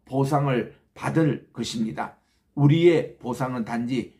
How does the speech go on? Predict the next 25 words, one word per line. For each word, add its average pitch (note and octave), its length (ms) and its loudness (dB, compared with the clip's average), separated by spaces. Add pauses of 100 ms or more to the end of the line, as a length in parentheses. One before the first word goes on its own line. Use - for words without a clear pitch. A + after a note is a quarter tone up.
(140)
종교적인 C3+ 720 0
봉사의 A#2 520 -4
행위에만 C3 680 -2
있는 B2 220 -2
게 A2+ 100 0
아니고 G#2 460 -4 (220)
세속적인 D3 920 0
직업에서의 B2+ 1040 -2 (120)
선행에 B2+ 920 -4
있을 C3 220 -4
것입니다. - 640 -10 (400)
우리 E3+ 180 2
장로교를 C#3 840 2
창설하신 A#2+ 960 -6
또 A#2+ 240 -6
개혁을 A#2+ 380 -2
주도했던 C3 680 -4 (280)
요한 C3+ 340 -2
칼빈 B2 380 -4
선생님은 A2+ 680 -6 (260)
얘기하기를, A2+ 720 -2 (320)
우리가 D3 440 4
이 B2+ 140 -2
세상의 E3+ 540 -6
직업도 - 640 -10